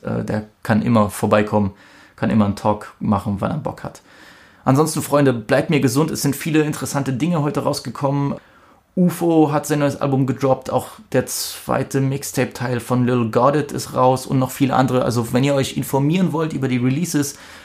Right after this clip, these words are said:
checkt Wave Provider, checkt Friendrap punkt de, die haben das wunderschön aufgelistet in ihren Stories. Äh, da liegt ihr nie falsch, die könnt ihr immer zu Rate ziehen. Und ansonsten von mir,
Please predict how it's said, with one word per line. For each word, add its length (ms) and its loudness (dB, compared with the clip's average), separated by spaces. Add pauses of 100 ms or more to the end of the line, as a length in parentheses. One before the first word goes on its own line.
(160)
checkt 480 -2
Wave 200 2
Provider, 600 2
checkt 280 -6
Friendrap 440 0
punkt 40 -10
de, 240 0
die 120 0
haben 140 -2
das 160 -2
wunderschön 580 0
aufgelistet 680 -2
in 100 0
ihren 300 0
Stories. 500 -2 (800)
Äh, 380 2
da 80 2
liegt 240 0
ihr 80 2
nie 160 4
falsch, 520 -2 (220)
die 80 -6
könnt 180 -2
ihr 100 0
immer 180 2
zu 140 -6
Rate 260 0
ziehen. 320 0
Und 120 -2
ansonsten 480 2
von 240 0
mir, 300 2